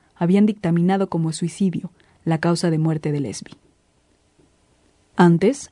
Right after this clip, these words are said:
en mil novecientos noventa y nueve, Sayuri Herrera fue parte de la huelga estudiantil de la unam. Los grupos más jóvenes y radicales del movimiento feminista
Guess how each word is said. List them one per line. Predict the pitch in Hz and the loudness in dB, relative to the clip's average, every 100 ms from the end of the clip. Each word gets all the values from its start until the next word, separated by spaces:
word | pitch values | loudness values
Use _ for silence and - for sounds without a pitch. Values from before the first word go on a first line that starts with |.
| _ | _
en | 190 175 | 0 2
mil | 185 190 | 4 2
novecientos | 165 151 202 185 160 | 0 -2 -2 -2 -2
noventa | 160 160 156 165 | -4 -2 -2 0
y | |
nueve, | 190 185 156 208 _ _ _ - | 2 2 -2 -8 _ _ _ -12
Sayuri | - 165 196 220 | -4 0 2 4
Herrera | 180 160 185 185 226 | 2 0 0 0 -2
fue | 180 | -4
parte | 170 202 208 214 | -2 -2 0 0
de | 170 | 0
la | 160 | -2
huelga | 170 196 196 | 0 0 -2
estudiantil | 185 160 160 156 196 196 | -2 -4 -2 -2 0 0
de | 160 | 0
la | 156 | 0
unam. | 151 143 117 - _ _ _ _ _ _ _ | -2 -2 -6 -12 _ _ _ _ _ _ _
Los | 175 165 | 0 2
grupos | 185 185 202 | 2 0 2
más | 196 185 | 0 0
jóvenes | - 185 190 214 220 | 0 2 2 0 -2
y | 165 | -4
radicales | 156 151 170 185 160 | -4 -2 2 2 2
del | 156 160 | 0 0
movimiento | 160 160 175 190 185 | 0 0 2 2 0
feminista | 156 165 170 196 - 165 | -2 0 2 2 0 -6